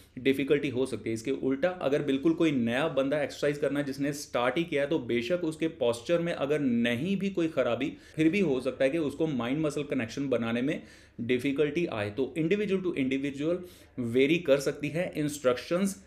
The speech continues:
के क्या काम आपको करना चाहिए माइंड मसल कनेक्शन बनाने के लिए। फिर भी कुछ जनरल एडवाइस दी जा सकती है और उन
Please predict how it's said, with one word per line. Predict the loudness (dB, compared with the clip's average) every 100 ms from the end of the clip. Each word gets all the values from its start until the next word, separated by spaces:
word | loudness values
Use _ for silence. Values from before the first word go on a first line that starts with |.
| _
के | 2
क्या | 2 0 2 2
काम | 0 -2 -4
आपको | -4 -6 -2 -2
करना | 2 0 2 0
चाहिए | 0 0 0 0
माइंड | 0 0 -2
मसल | -2
कनेक्शन | -4 -4 -4 -4 0
बनाने | 0 2 0 -2
के | -2
लिए। | -2
फिर | -2 2 2
भी | 2 -2
कुछ | 0 -6 -6 0
जनरल | 2 4 2 0
एडवाइस | -2 0 0 0
दी | -2 0
जा | 2 2
सकती | 0 -2 -2
है | -2 -6 -16 0
और | 2
उन | 2 0 0